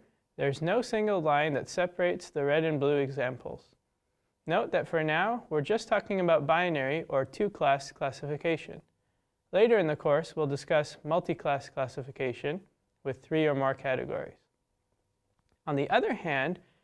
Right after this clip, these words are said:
in the right-hand figure, we could divide the two classes with a straight line, so it's called linearly separable. So, if logistic regression and linear S V Ms are both linear classifiers,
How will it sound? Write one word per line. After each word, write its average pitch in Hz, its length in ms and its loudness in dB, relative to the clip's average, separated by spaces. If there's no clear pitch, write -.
in 139 100 -2
the 135 100 2
right-hand 175 480 2
figure, 147 340 2
we 139 120 0
could 139 180 -4
divide 160 380 2
the 175 80 -2
two 185 200 0
classes 147 480 -2
with 131 160 -4
a 127 60 -6
straight - 380 0
line, 135 320 -4
so 139 160 -2
it's 127 120 -2
called 139 340 4
linearly 147 580 2
separable. 131 680 -6
So, 240 600 4
if 180 200 0
logistic 185 540 0
regression 175 580 2
and 143 200 0
linear 185 280 2
S 165 220 -2
V 156 100 0
Ms 151 280 2
are 135 100 4
both 156 420 2
linear 151 340 0
classifiers, 165 680 -2